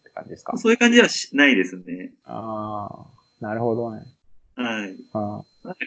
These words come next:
Speaker 2: 基本無視しとけば、どうってことはないんですけど。
Speaker 1: あー。そんなに深い意味はないだろう、みたいな感じですかね。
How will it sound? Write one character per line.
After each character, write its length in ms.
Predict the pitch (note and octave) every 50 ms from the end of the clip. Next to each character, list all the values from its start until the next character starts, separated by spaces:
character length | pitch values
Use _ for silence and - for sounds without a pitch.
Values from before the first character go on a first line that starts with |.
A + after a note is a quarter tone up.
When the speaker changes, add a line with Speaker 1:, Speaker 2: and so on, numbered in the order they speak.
| - C4 C4 C#4 C#4
Speaker 2:
基 100 | C#4 D#4+
本 140 | - C#4+ D4
無 160 | A3+ F3+ A3
視 140 | B3 C#4+ B3+
し 60 | -
と 100 | - B2
け 100 | A#2+ A2
ば、 280 | G2+ F#2 F2 F2 - - - - _ _ _ _ _ _ _ _ _ -
ど 160 | A2+ A2+ A#2+
う 20 |
っ 40 | A#2+
て 80 | - B2
こ 100 | B2 A#2+
と 100 | A#2+ A#2
は 80 | A2
な 100 | G#2+ G#2+
い 60 | G#2+
ん 40 | F#2+
で 60 | A#2
す 40 | A#2+ A#2+ A#2 A2+
け 60 | A#2
ど。 60 | A2+
Speaker 1:
あ 180 | A2 G2+ - - - _ _ _ _ _ _ _ _ _ _ _ - _ _ _ -
ー。 180 | A#2 A#2 A#2 A#2
そ 140 | - D3 D3
ん 60 | D#3
な 80 | D#3
に 100 | D#3 D3+
深 300 | C#3 - C#3 B2+ F#3 F3+
い 40 | D#3+
意 20 | C#3+
味 80 | C3+ B2
は 80 | A2+
な 180 | A2+ A#2+ B2 B2
い 100 | B2+ A#2+
だ 120 | A#2 A2+
ろ 360 | A2 A#2+ A#2+ A#2+ A2+ G2+ F2 F#2
う、 20 |
み 80 | G#2+ A2
た 80 | A2
い 40 | G2
な 100 | F#2 F#2
感 200 | - G2+ F#2+ F#2+ G2
じ 60 | -
で 60 | G2+
す 100 | - -
か 140 | - - F#2
ね。 160 | G#2+ A#2 A2+